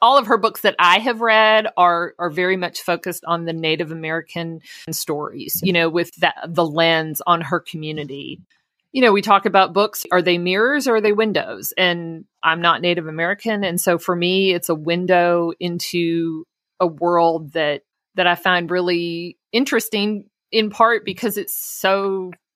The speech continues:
you know, like we were talking about the lawns, you know, <laughs> uh,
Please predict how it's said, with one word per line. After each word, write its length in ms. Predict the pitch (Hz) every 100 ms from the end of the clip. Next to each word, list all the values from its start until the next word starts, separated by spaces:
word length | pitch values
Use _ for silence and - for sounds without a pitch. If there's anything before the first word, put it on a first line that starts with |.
| _ _ _ _
you 140 | 233
know, 200 | 202 165
like 160 | 185 175
we 100 | 190
were 100 | 196
talking 300 | 254 220 277
about 180 | 226 220
the 80 | 226
lawns, 600 | 240 302 175 165 170 208
you 60 |
know, 140 | 190 156 -
<laughs> 140 | 302 - _
uh, 200 | -